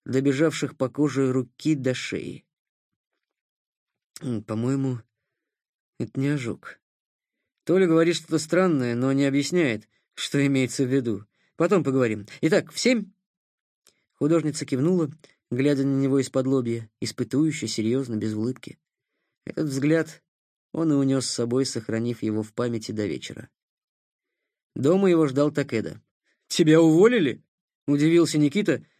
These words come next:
привычно хлопая ладонью по подставленной ладони приятеля. «Я свободный художник. Хожу на работу, когда хочу. Был у Трика».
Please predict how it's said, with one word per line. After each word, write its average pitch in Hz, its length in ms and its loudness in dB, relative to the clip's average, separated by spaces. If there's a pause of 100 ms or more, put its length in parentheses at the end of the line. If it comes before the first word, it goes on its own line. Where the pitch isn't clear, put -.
(120)
привычно 180 460 2
хлопая 156 420 2
ладонью 165 480 2
по 143 100 -4
подставленной 151 600 0
ладони 131 340 0
приятеля. 113 520 -4 (640)
«Я 185 260 4
свободный 254 480 4
художник. 160 560 0 (380)
Хожу 214 320 2
на 294 80 6
работу, 254 360 4
когда 185 240 2
хочу. 160 380 -2 (220)
Был 269 380 4
у 214 120 0
Трика». 185 420 0